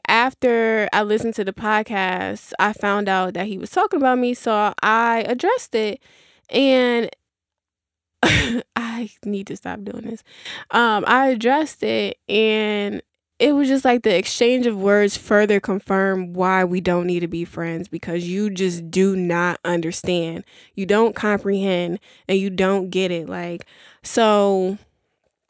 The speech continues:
yeah, I, and, um, you know, back to the ghosting thing, like, I,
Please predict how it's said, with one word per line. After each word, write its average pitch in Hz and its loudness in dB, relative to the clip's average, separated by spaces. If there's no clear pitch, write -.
yeah, 233 -2
I, 294 2
and, 247 2
um, 202 0
you 254 2
know, 214 4
back 233 0
to 320 0
the 233 2
ghosting 220 0
thing, 196 -4
like, 196 -6
I, 240 2